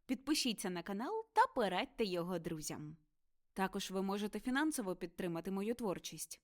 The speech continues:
стати спонсором каналу або зробити донат на банку. Пропозиції по співпраці надсилайте на пошту або в директ Інстаграму.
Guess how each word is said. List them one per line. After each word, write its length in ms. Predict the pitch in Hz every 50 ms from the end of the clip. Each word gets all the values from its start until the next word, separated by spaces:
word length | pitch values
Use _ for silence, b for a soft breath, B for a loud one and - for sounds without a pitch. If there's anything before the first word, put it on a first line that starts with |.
| _ _
стати 320 | - - 349 330 - 226
спонсором 580 | 202 - - - 180 180 175 - 185 165 165 165
каналу 500 | - 185 175 175 185 262 349 415 427 427 -
або 340 | 294 269 208 196 214 285 359
зробити 500 | 349 339 269 233 180 180 202 226 302 240
донат 400 | 185 175 170 165 165 170 - 185
на 100 | 175 170
банку. 480 | 160 160 156 156 156 - 165 160 160 - - _ _ _ _ _ _ _ _ _
Пропозиції 580 | - 254 247 233 262 277 233 240 220 - 240 208
по 160 | - 208 196
співпраці 600 | - - - 185 - - - 285 359 392 - 285
надсилайте 600 | 233 202 175 - - 208 196 190 185 180 - 170
на 120 | 160 156 151
пошту 420 | - 151 147 165 220 - - 392 -
або 280 | - 240 202 220 262
в 80 | 403 330
директ 360 | 220 208 196 190 240 - -
Інстаграму. 720 | 214 180 175 - - 170 165 175 151 143 143 143 139 147